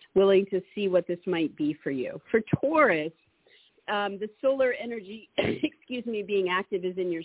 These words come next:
sign. So Sunday the fifteenth, you know, that's a lot of focus on you guys, right? What do I wanna do? What am I involved in? What's going on with my body, my image, my brand, my name, my title? So the, the universe is giving you, like, a lot of energy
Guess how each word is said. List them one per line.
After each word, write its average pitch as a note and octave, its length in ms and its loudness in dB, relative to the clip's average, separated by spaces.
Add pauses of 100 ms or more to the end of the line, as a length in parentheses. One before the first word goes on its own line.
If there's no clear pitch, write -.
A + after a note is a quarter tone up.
sign. F3 340 -4
So F#3 180 0 (460)
Sunday C#4 280 4
the A#3+ 160 2
fifteenth, A#3 540 0
you G3 100 -4
know, F#3+ 120 -2
that's G#3+ 220 -4
a G#3+ 60 -4
lot G3+ 260 -2
of A3 140 -4
focus G#3+ 280 -2 (160)
on F#3+ 380 0
you A#3+ 400 -4
guys, C#3 480 0 (100)
right? F3 440 2 (260)
What G3 140 4
do G3+ 100 4
I A#3 300 6
wanna G3+ 280 0
do? E3+ 280 -4
What F#3 160 -2
am G#3 100 -2
I A#3+ 280 4
involved F#3 440 2
in? E3 140 -2
What's F3+ 180 -6
going A3 240 4
on A3 140 4
with A3 160 -4
my G3 120 2
body, G3+ 360 4
my F#3 180 -2
image, F#3+ 340 0
my F3 120 2
brand, F#3+ 360 2
my E3+ 140 2
name, F#3 240 2
my E3+ 120 -2
title? F#3+ 360 0
So F#3+ 100 0
the, F3 260 4 (200)
the E3+ 80 2
universe G#3 420 4
is F3 140 -8
giving F3+ 260 4
you, E3+ 140 0 (320)
like, G3 160 4
a F#3 40 6
lot F#3+ 260 6
of F#3+ 200 -2
energy A3+ 480 -4